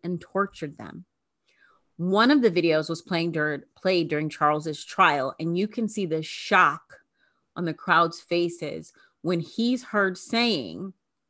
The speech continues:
in the video, "You can cry and stuff like the rest of them, "but it won't do you any good." We are pretty cold-hearted," so to speak. On at least two different occasions,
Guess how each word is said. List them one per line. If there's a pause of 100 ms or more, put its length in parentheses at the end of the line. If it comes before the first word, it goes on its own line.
(100)
in
the
video, (540)
"You
can
cry
and
stuff
like
the
rest
of
them,
"but
it
won't
do
you
any
good." (760)
We
are (540)
pretty (280)
cold-hearted,"
so
to
speak. (2250)
On
at
least
two
different
occasions,